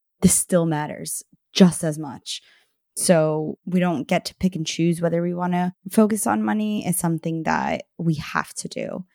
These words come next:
The other side of the coin, so we talked about, like, the quadrant of positive financial wellness, but the other side of the coin, what happens if we don't have those things? What happens if we don't have financial security, not even in the present, let alone in the future?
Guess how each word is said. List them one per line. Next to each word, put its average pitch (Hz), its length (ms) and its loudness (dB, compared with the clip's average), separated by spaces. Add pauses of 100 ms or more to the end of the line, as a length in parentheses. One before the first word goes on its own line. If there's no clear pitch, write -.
(680)
The - 120 6
other 262 160 4
side 190 220 -2
of 170 80 0
the 170 80 -2
coin, 160 500 0
so 170 380 0
we 180 200 2
talked - 360 0
about, 208 280 2
like, 175 200 -6
the 170 80 -8
quadrant 160 720 0
of 160 500 -2 (200)
positive 185 400 4
financial 247 360 2
wellness, 262 220 0
but 190 80 -4
the - 160 -2
other 311 180 4
side 202 220 2
of 160 80 2
the 160 60 0
coin, 160 560 0
what 226 260 0
happens 226 500 2
if 180 320 -2
we 190 220 2 (120)
don't 190 340 2
have 165 180 -2
those - 220 -4
things? 180 360 -6
What 208 140 -2
happens 233 380 0
if 202 120 -4
we 185 140 0 (140)
don't 190 300 6
have 185 200 0
financial 160 380 2
security, 165 560 0 (420)
not 196 180 6
even 208 160 0
in 190 80 0
the 185 80 -2
present, 165 400 0
let 165 140 -4
alone 165 260 -6
in - 60 -6
the 160 80 -10
future? - 560 -2